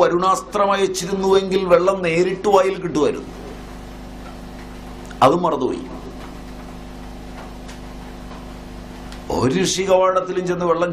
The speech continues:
ചോദിക്കേണ്ട കാര്യമില്ല, അത്രയും ഉന്നതനാണ്. താൻ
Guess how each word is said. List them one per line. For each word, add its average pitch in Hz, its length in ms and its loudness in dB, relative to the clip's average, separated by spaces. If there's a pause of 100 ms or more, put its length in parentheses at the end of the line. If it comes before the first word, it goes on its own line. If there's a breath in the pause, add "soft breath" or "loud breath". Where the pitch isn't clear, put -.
ചോദിക്കേണ്ട 170 340 2 (100)
കാര്യമില്ല, 156 320 2 (100)
അത്രയും 165 720 0
ഉന്നതനാണ്. 143 520 0 (1800)
താൻ 147 140 8